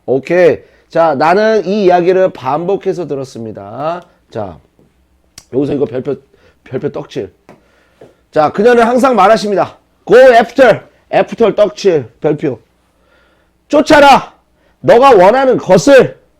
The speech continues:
자, 원하는 것. 여기 빈칸. 그럼 뭐 들어간다? What이 들어갑니다. 자, 그리고 여기도 마찬가지로 빈칸. What.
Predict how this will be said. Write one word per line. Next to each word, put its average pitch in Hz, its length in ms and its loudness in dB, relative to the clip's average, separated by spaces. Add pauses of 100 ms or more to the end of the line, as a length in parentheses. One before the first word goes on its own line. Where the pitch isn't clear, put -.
(320)
자, 170 300 -8 (260)
원하는 202 460 -4
것. 208 340 0 (300)
여기 180 260 0
빈칸. 170 420 -8 (1600)
그럼 147 140 -4
뭐 156 120 2
들어간다? 175 540 -2 (200)
What이 151 340 -6
들어갑니다. 143 840 -6 (320)
자, 110 400 -10
그리고 156 260 -2
여기도 185 180 0
마찬가지로 170 500 -4
빈칸. 175 460 -4 (1400)
What. 165 260 -2